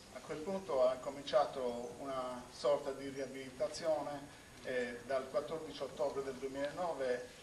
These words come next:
viviamo, anziché a casa, viviamo in questa struttura. Trascorriamo anche sedici, diciassette ore dentro questa struttura per cercare di, come dire, aiutare mia moglie a perse-,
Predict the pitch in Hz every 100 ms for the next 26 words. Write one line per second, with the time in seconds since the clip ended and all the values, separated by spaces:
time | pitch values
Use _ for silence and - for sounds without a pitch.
0 | - 139 147 151 165 139 131 127 123 -
1 | 143 156 - 156 143 139 - - 139 135
2 | 131 139 - 131 110 104 117 104 104 -
3 | - - - - - - - - - -
4 | 135 - 139 135 147 139 139 131 127 123
5 | 135 143 - 123 147 139 139 - 156 -
6 | 147 - 139 127 113 - 117 120 123 120
7 | 120 - - - - - - 127 - -
8 | 190 175 156 - - 143 - 143 139 123
9 | 131 131 127 120 - - - 185 - 135
10 | 135 151 143 127 123 120 - - - 123
11 | 135 139 160 139 131 127 123 139 147 147
12 | 160 151 139 127 120 - - - 151 -
13 | 131